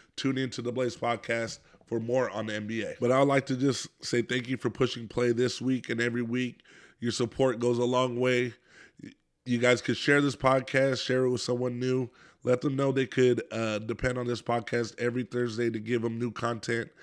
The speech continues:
Um, you can find us on Spotify, Apple Podcasts, or Anchor Podcasts, or basically anywhere you guys get your podcasts.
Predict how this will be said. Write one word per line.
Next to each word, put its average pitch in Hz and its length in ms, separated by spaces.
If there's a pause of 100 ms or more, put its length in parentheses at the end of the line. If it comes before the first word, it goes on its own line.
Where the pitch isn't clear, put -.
(400)
Um, 110 340
you 117 80
can 113 140
find 123 260
us 120 160
on 120 200
Spotify, 131 840 (200)
Apple 123 320
Podcasts, 123 880
or 117 240
Anchor 123 260
Podcasts, 123 640 (320)
or 117 140
basically 135 420
anywhere 123 380
you 123 140
guys 117 260
get - 180
your 107 80
podcasts. 113 640